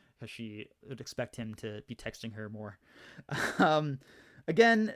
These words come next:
ending with a little bit of a cliffhanger and a, a bit of a, a footnote here. Kuwait is a dry country, so you literally have to make your own fun. I struggled with how much to, to focus on Kuwait, 'cause it was really the setting,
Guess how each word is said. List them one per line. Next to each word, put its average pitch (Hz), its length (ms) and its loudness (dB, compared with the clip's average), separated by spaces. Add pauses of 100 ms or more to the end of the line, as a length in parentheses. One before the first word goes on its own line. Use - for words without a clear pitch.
(120)
ending 226 340 2
with 220 200 4
a 233 60 4
little 214 260 6
bit 202 220 6
of 175 380 0
a 160 220 -2
cliffhanger 175 680 -2
and 185 320 0
a, 185 580 0
a 147 120 0
bit 190 200 2
of 175 260 2
a, 175 460 0 (200)
a 147 60 -8
footnote 208 380 4
here. 117 180 -4
Kuwait 147 260 2
is 135 80 -6
a 135 60 -8
dry 135 220 2
country, 156 360 -6
so 123 120 -8
you 123 100 -6
literally 135 280 0
have 131 100 0
to 131 80 -6
make 123 160 -4
your 127 100 -2
own 120 100 -4
fun. 160 360 -2 (120)
I 185 100 0
struggled 233 440 4
with 220 80 -4
how 170 260 6
much 175 500 0
to, 175 280 -2
to 143 100 -8
focus 165 380 0
on 156 240 -4
Kuwait, 170 600 0
'cause 151 200 -2
it 151 140 -8
was 156 460 -2
really 151 260 -2
the 131 80 -4
setting, 160 600 0